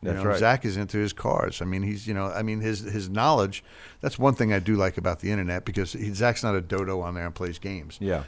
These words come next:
Speaker 1: Zach goes and researches things. He knows history. He knows all that. I'm like, "Holy cow, it blows me away."
Speaker 2: Yep.
Speaker 1: You know, I mean, th-, that has definitely given him more education,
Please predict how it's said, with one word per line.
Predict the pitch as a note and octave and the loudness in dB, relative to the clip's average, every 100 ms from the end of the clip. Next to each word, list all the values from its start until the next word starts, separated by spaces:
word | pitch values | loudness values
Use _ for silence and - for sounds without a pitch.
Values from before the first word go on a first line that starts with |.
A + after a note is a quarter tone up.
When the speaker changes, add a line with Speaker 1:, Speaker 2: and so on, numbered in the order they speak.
| - | -8
Speaker 1:
Zach | - B2+ C#3+ | 0 0 2
goes | A2+ F#2 | 0 0
and | F2+ E2 | -2 -4
researches | F2+ A#2 - F#2 F2+ | 0 0 2 0 -2
things. | - E2 D#2+ | -8 -8 -6
He | G#2+ | -4
knows | G2 F2+ | -4 -4
history. | - B2+ - F2 | -2 -2 -2 -6
He | |
knows | F2 F#2 | -4 -2
all | G#2+ | -2
that. | |
I'm | F2 | -4
like, | E2+ F2 | -8 -10
"Holy | A#2 F#2+ | -10 -10
cow, | F2 - G#2+ | -8 -4 -4
it | E2 | -2
blows | G2 G2 | -2 0
me | F#2+ | 0
away." | F#2 A#2+ E2+ - | 2 2 2 -4
Speaker 2:
Yep. | F2+ F#2 - - | 0 0 0 -4
Speaker 1:
You | A2 | -2
know, | G2+ F#2 F2+ | 0 -2 -2
I | |
mean, | A2 G#2+ | -2 -2
th-, | G#2 A2 | -2 0
that | G#2+ C3 C#3+ | 6 8 8
has | B2 | 6
definitely | - B2+ A#2+ A#2 | 4 2 2 0
given | A#2 A2 A2+ | 2 2 0
him | G2+ | 2
more | A2 B2 | 2 2
education, | A#2 G#2+ G2+ - A#2 - F#2 E2+ | 2 -2 -4 0 0 0 -6 -10